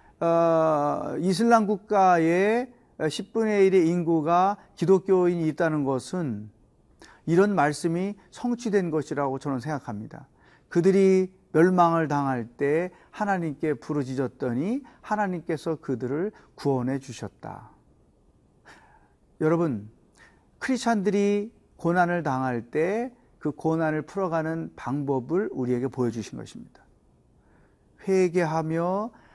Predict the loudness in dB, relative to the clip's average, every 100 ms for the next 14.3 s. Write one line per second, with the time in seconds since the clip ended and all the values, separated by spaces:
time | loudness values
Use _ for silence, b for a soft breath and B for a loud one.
0 | -14 -6 -2 -2 -2 -4 -2 -4 -4 -4
1 | -4 -2 -2 -4 -4 -6 -4 -4 -6 -8
2 | B B -8 -4 -4 -4 -4 -4 -6 -10
3 | b _ -6 -6 -6 -8 -10 -14 -16 -16
4 | -20 -20 -20 _ _ _ _ _ _ _
5 | _ b b b b b -20 -6 -2 2
6 | 4 2 4 2 2 0 0 -2 -2 0
7 | -2 -4 -8 -10 -10 -14 _ _ b b
8 | b b b b _ _ -2 0 0 2
9 | 4 2 0 -6 -10 -18 -14 -4 -2 2
10 | 2 2 0 -2 -2 -2 -2 -2 -4 -6
11 | -14 -16 -20 _ _ -20 b b b 6
12 | 8 8 4 2 0 0 2 2 2 2
13 | 0 0 -6 -4 -4 -2 -2 0 0 2
14 | 0 -2